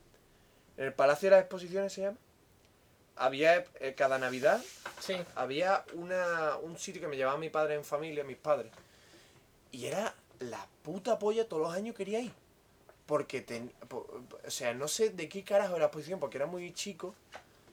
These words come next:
Speaker 1: pero era una exposición en la que ponían juegos pa' niños y tal, ponían, eh, de esto pa' colgarse, pa' tirarse.
Speaker 2: ¿Eso todavía está?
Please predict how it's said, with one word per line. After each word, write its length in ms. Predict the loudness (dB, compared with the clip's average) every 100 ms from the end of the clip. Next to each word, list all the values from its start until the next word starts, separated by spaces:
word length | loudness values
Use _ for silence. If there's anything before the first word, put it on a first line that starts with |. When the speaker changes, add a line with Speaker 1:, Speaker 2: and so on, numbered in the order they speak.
| -8
Speaker 1:
pero 240 | 2 6
era 120 | 6 6
una 120 | 2
exposición 460 | 0 -6 0 2
en 80 | 2
la 60 | 0
que 120 | -2
ponían 420 | -4 -4 -6 -6
juegos 360 | -8 0 2 2
pa' 140 | -2
niños 300 | -4 -2 -2
y 60 | -2
tal, 240 | -2 -4 -6 -18 _ _ _ _ _
ponían, 760 | 0 2 2 0 0 -4 -8 -4
eh, 680 | 0 2 4 2 2 0 0
de 120 | 0
esto 160 | 0 2
pa' 120 | 4
colgarse, 460 | 4 6 4 2 0
pa' 120 | 0
tirarse. 840 | 2 0 0 4 6 6 0 -6
Speaker 2:
¿Eso 140 | -6
todavía 200 | -2 0
está? 400 | 0 0 -2 -2